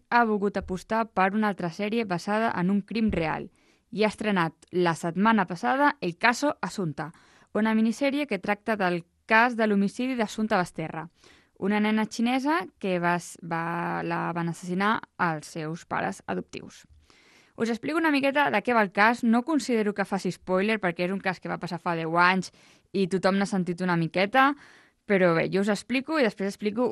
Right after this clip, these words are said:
una miqueta la sèrie. Alfonso Basterra i Rosario Porto aparentment són la família i el matrimoni ideal. Eh, són molt reconeguts i socialment molt ben vistos, són de, de Santiago de Compostela,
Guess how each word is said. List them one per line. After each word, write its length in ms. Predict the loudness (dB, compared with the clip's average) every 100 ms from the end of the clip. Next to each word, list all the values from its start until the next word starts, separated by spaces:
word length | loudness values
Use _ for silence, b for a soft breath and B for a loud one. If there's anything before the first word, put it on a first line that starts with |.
| 2
una 160 | 2
miqueta 460 | 2 0 6 6 6 0
la 120 | -4
sèrie. 400 | -4 -8 -8 -12 _ _ _ _ _ _ _ _ _ _ -8 4
Alfonso 520 | 6 6 4 2 4
Basterra 480 | 2 2 0 2 2
i 40 |
Rosario 400 | 0 -2 0 0
Porto 460 | 2 0 2 0 -2 B B B B 2
aparentment 720 | 4 6 6 8 6 4 2
són 400 | -4 0 2 0 -2
la 180 | 0 0
família 600 | 2 2 2 2 0 2
i 80 |
el 80 | 2
matrimoni 560 | 2 2 2 4 4 2 0 _
ideal. 580 | 0 4 4 4 2 0 b b b b -2
Eh, 240 | 2 2 2
són 160 | 0
molt 220 | 0 0
reconeguts 720 | 0 0 2 2 2 0 -2 -2
i 300 | 0 2 0
socialment 540 | -2 -2 0 2 4 4
molt 240 | 2 0
ben 160 | -2 -2
vistos, 400 | -2 -2 -2 -2
són 140 | 0 0
de, 120 | 2 0 -2
de 200 | -2 -2 -2
Santiago 340 | -4 -2 0
de 120 | 0
Compostela, 540 | -2 -2 -6 -2 0